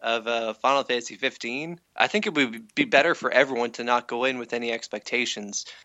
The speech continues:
because then that, that way you kinda, you don't fall into the trap of the true Scotsman argument,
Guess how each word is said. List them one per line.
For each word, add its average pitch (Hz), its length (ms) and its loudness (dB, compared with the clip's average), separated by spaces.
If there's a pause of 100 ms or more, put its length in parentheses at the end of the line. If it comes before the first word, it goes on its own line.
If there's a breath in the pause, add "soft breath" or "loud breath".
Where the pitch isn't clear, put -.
because 120 180 -2
then 165 120 4
that, 180 260 2
that 175 220 6
way 170 140 0
you 135 260 -8
kinda, 143 480 -2 (180)
you 127 80 -6
don't 202 180 0
fall 180 280 2
into 143 160 -12
the 131 100 -6
trap 135 460 -2
of 117 300 -10
the 110 180 -8
true 147 260 -4
Scotsman 143 600 0
argument, 147 580 -8